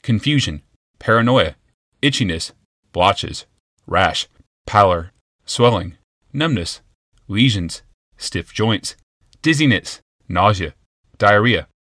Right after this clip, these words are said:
constipation, changes in eating or sleeping habits,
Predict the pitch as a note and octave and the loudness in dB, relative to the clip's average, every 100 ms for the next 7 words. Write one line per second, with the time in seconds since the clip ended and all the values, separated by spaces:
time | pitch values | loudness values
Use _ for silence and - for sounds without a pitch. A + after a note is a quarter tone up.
0 | _ - C#3+ C#3 B2+ B2+ B2 D#2 - _ | _ -4 0 0 -2 -4 -4 -6 -14 _
1 | _ _ _ - A2+ A2+ G2 F2 G2+ A2+ | _ _ _ -2 0 0 -4 -4 -2 -2
2 | F#2 - G2 F2+ F2 E2+ - - | -2 -4 -6 -8 -8 -8 -10 -14